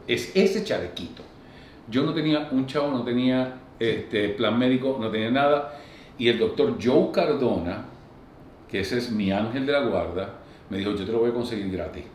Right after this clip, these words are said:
Speaker 1: Llamó a Banch Viñas, lo, ya a, al cardiovascular, le dijo, "Tengo este paciente, necesito", y Banch le dijo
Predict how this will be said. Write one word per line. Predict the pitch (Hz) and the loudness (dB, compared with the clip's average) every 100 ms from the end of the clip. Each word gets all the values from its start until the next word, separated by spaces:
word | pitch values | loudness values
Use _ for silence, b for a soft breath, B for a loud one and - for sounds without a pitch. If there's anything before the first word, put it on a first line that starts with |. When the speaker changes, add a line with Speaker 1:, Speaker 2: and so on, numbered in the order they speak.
| - B B - | -20 B B -2
Speaker 1:
Llamó | 92 92 113 | 0 2 2
a | |
Banch | 117 139 147 160 | 4 2 0 0
Viñas, | 160 113 131 147 - B B B - | 2 2 0 -4 -14 B B B -8
lo, | 95 92 - | -4 -2 -4
ya | 95 98 | -2 -2
a, | 98 95 87 85 82 - | 0 0 0 -2 -4 -6
al | 90 90 | -6 -2
cardiovascular, | 95 92 98 - 113 147 | -4 -2 -2 -2 2 4
le | 123 | 4
dijo, | 127 123 | 2 0
"Tengo | 120 123 151 165 | 0 0 0 2
este | 156 - 156 160 156 | 2 2 0 0 0
paciente, | 151 151 147 135 147 | 0 0 2 0 2
necesito", | 123 101 101 87 160 175 175 | 2 0 -2 -4 -4 -2 0
y | 107 | 0
Banch | 98 107 120 | -2 -4 -6
le | |
dijo | 113 139 147 - | -2 2 2 0